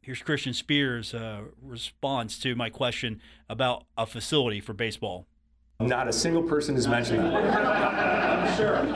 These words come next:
Speaker 2: This is brand new information. Uh, and give me a chance to process, right?
Speaker 3: Gotcha.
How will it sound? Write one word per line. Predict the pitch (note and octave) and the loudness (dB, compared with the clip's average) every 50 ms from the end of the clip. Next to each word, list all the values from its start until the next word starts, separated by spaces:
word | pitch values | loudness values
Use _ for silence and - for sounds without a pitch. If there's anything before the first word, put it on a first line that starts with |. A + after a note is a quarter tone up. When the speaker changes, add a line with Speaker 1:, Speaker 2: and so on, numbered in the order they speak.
| - C4 B3+ - - D4+ | 0 0 0 2 2 2
Speaker 2:
This | F#3+ C#3+ C3+ | 2 2 2
is | C3+ | 2
brand | - - C#3+ D3 D3+ D#3 D3+ | 2 2 2 2 2 2 2
new | D#3 D#3+ D#3 | 0 2 2
information. | D#3 D3 D3 C#3+ C#3 C3+ C3 B2+ C3+ C3+ B2 B2 A2+ | 2 2 2 2 2 2 0 0 0 0 2 2 2
Uh, | - - B2+ | 2 2 2
and | B2+ B2 A#2+ B2 A#2+ A#2 A2 A2+ A2+ - - - - - - - - - - - - - - | 2 2 2 2 2 2 2 2 0 0 0 0 0 0 0 0 -2 -2 -2 -2 -2 -2 0
give | F3+ F3+ | 0 2
me | E3+ D#3+ | 2 2
a | D3 | 2
chance | - D#3+ D3 - | 2 0 0 0
to | - | 0
process, | A#2 A2 B2+ A#2+ A#2+ - C3+ G#2 - - - - - | 0 2 2 2 2 2 0 -2 -2 -2 -4 -4 -4
right? | - - A2 A#2 A2+ F#2+ - - A2+ | 0 0 2 2 2 0 -2 -2 -2
Speaker 3:
Gotcha. | B2+ C3+ C3+ - - G#2 G2+ G2 | -2 -2 -2 -2 -2 -2 -2 -4